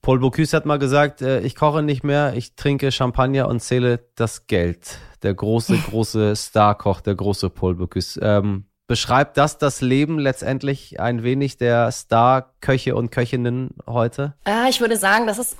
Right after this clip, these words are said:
Speaker 2: Bocuse zählt ja auch zu dieser älteren Generation. Ich glaub, das ist auch wirklich eine Generationenfrage. Wenn ich jetzt denke an, an Fernsehköche wie Tim Melzer, Tim Raue, Cornelia Poletto,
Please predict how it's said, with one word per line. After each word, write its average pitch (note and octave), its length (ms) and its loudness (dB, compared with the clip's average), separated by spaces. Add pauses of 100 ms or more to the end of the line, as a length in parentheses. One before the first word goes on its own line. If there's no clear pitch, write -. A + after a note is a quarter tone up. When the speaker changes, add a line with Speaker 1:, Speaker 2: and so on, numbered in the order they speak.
Speaker 2:
Bocuse G#3 540 -8 (100)
zählt G#3 200 -4
ja F#3 120 4
auch E3 160 2
zu F#3+ 160 -6
dieser D#3+ 380 -2 (340)
älteren E3 440 0
Generation. D#3 720 -2
Ich - 120 -6
glaub, F#3 180 0
das G3 160 -2
ist - 160 -2
auch F3 140 -2
wirklich F#3+ 240 -8
eine F3+ 100 -6
Generationenfrage. E3 1200 -6 (340)
Wenn E3+ 120 -6
ich E3 120 -6
jetzt F#3 260 -2
denke G3 380 0
an, F3 480 -2
an E3 140 -6
Fernsehköche F3+ 840 -6
wie F3+ 380 -4 (500)
Tim G3+ 200 -2
Melzer, E3 720 0
Tim F3 200 -10
Raue, E3 720 0 (340)
Cornelia F3 420 0
Poletto, D#3+ 640 -2